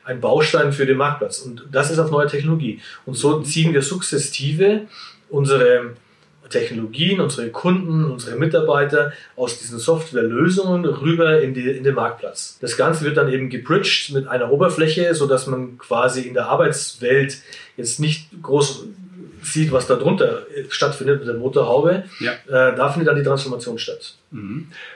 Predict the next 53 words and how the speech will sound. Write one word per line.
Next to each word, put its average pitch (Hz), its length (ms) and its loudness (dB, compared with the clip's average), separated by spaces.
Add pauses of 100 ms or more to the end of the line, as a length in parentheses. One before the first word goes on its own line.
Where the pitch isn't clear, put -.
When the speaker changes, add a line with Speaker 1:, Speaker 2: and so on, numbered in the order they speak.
(100)
Speaker 2:
Aber 147 260 4
wenn 131 100 6
ich 151 80 2
das - 160 0
mal 127 120 -2
zu - 120 -2
Ende 220 240 2
denke, 104 240 -4
so 104 120 -4
ein 98 80 -4
Modell, 120 340 0
das - 160 -6
ist - 160 -4
doch, 127 80 2
sagen 120 280 -2
wir - 40 0
mal, 110 160 0
schon 196 240 0
eine 160 140 0
kleine 131 680 -2
Kampfansage 143 800 2
an 127 180 -2
bestehende 143 420 0
Vertriebsstrukturen, 104 880 -6
ne? 160 180 -2
Also 117 220 -2
ein 110 80 -4
Pool 185 320 4
müsste 151 300 2
ja 127 120 6
auch 120 160 -6
sich 117 180 -10
dann 127 200 0
fragen, 123 800 0 (100)
bin 131 140 -4
ich, - 280 -6
brauch 113 240 0
ich, - 160 -10
braucht 127 240 -2
man 98 140 0
mich 95 160 -6
morgen 95 300 0
noch? 139 320 -2 (420)
Oder 151 240 4
verwendet 151 380 4
die 147 80 -2
Technologie 139 480 2
auch, - 240 4
ne? 113 180 -2
Könnte 120 200 4
er 110 40 4
natürlich 107 360 0
tun. 185 340 0